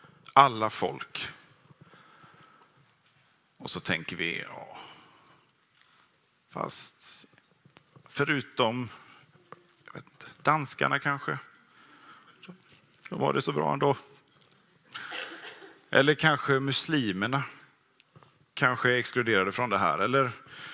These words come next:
så kanske vi inte tänker, men i praktiken beter oss som att, ja, de fattiga kanske är exkluderade från det här.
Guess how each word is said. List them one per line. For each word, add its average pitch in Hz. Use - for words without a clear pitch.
så -
kanske 135
vi 143
inte 131
tänker, 131
men 135
i 127
praktiken 127
beter 127
oss 101
som 98
att, -
ja, 110
de 120
fattiga 143
kanske 120
är 92
exkluderade 87
från 90
det 78
här. 80